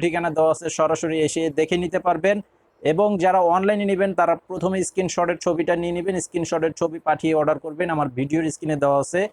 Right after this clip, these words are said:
অনলাইন নাম্বার। তো আমি এক এক করে শাড়িগুলো দেখাচ্ছি। আর এই শাড়িটার পাইকারি প্রাইস থাকবে সাতশো টাকা করে। সাতশো টাকা থাকবে পাইকারি, মিনিমাম ছয় পিস নিতে হবে। আর ছয় পিসের নিচে যারা নেবেন, খুচরা দাম থাকবে সাতশো পঞ্চাশ টাকা।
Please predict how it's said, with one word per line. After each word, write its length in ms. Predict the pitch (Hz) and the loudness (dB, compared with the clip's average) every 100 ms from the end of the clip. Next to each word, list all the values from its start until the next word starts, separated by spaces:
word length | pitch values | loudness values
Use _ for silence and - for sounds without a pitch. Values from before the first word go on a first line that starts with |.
| _ _ _ _ | _ _ _ _
অনলাইন 380 | 139 175 175 151 | -2 0 0 0
নাম্বার। 320 | 131 110 101 - _ _ _ | 0 0 -2 -4 _ _ _
তো 80 | 147 | 0
আমি 200 | 151 180 | 2 2
এক 200 | 185 180 | 2 2
এক 100 | 196 | -2
করে 180 | 202 196 | 0 0
শাড়িগুলো 460 | 185 180 185 190 190 | 2 0 2 2 2
দেখাচ্ছি। 460 | 180 180 180 190 | 2 0 0 2
আর 100 | 185 | 2
এই 140 | 170 165 | 2 2
শাড়িটার 420 | 180 170 165 165 | 2 0 0 -2
পাইকারি 400 | - 160 165 165 | 0 0 0 -2
প্রাইস 260 | - 160 - | 0 0 0
থাকবে 360 | 165 151 170 160 | -2 -2 -2 -2
সাতশো 400 | - 185 - 185 | 0 0 0 0
টাকা 220 | 151 135 | 2 0
করে। 200 | 113 - - _ _ _ | 0 -6 -6 _ _ _
সাতশো 540 | - - 170 - - 190 | -12 0 0 0 0 0
টাকা 200 | 190 185 | 2 2
থাকবে 260 | 190 175 196 | 0 0 0
পাইকারি, 500 | 180 180 185 185 185 | 0 2 2 2 0
মিনিমাম 600 | 170 180 185 185 185 175 - | 0 -2 0 0 0 -4 -4
ছয় 240 | 165 170 | 0 0
পিস 200 | 170 170 - | 0 -2 -4
নিতে 180 | 165 175 | -2 0
হবে। 420 | 160 156 180 202 | 0 2 0 0
আর 140 | 123 127 - | 0 -2 0
ছয় 240 | 160 170 | 0 0
পিসের 280 | - 180 185 | 0 -2 -2
নিচে 280 | 175 165 180 | -2 -2 0
যারা 240 | 147 143 | 2 2
নেবেন, 300 | 156 151 160 156 | 0 0 -2 -2
খুচরা 340 | 170 156 170 | -8 -4 0
দাম 160 | 165 165 | 0 0
থাকবে 360 | 160 147 170 | -4 -2 -4
সাতশো 420 | 160 139 - 139 131 | -2 -2 -2 -4 -4
পঞ্চাশ 340 | - 170 165 - | -4 -2 -2 0
টাকা। 260 | 123 95 | -2 -2